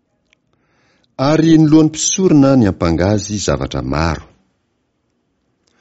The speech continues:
Ary Pilato dia nanontany azy indray hoe, "Tsy mety mamaly akory va ianao?" "Eh,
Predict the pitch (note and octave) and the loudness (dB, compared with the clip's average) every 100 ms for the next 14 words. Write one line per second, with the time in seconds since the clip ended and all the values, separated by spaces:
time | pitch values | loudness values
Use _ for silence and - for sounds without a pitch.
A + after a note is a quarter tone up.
0 | _ - E2+ - D3+ F#3 G3+ G2 F#2 F2+ | _ -8 -6 -4 0 0 0 0 0 -2
1 | F#2+ F#2 F2+ E2+ D2 A2 C3 C3 A#2+ G2+ | -2 0 0 -2 0 0 2 0 0 -4
2 | G2 _ _ _ _ _ _ _ _ _ | -12 _ _ _ _ _ _ _ _ _
3 | _ _ _ _ - - B2+ A#2 A#2+ A#2+ | _ _ _ _ -16 -8 0 2 2 2
4 | A2+ A2 A2+ A#2 E3+ E3 F3 F3+ G#3 D#3+ | 0 2 0 0 2 2 2 2 0 -4
5 | - _ _ _ _ _ _ _ _ _ | -10 _ _ _ _ _ _ _ _ _
6 | - A#2 D#3+ F3 C3+ | -4 0 2 0 -2